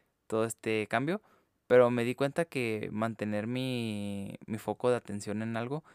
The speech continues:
me resultaba un poco complicado y si me distraía por un momento era muy difícil mantenerme enfocado en lo que estaba haciendo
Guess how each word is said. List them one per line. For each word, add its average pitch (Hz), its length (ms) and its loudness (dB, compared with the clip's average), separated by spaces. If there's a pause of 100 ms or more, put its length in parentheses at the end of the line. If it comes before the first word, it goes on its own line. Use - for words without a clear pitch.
(260)
me 113 120 6
resultaba 117 400 2
un 127 80 -2
poco 139 200 -4
complicado 107 640 -4
y 98 80 -6
si 98 400 -8
me 92 200 -4
distraía 101 360 -6
por 113 120 -6
un 117 60 -4
momento 113 540 -2
era 113 200 0
muy 110 180 -2
difícil 110 520 -6 (400)
mantenerme 104 520 0
enfocado 113 340 -2
en 120 80 0
lo 113 60 -2
que 110 80 -10
estaba 104 180 0
haciendo 120 440 -2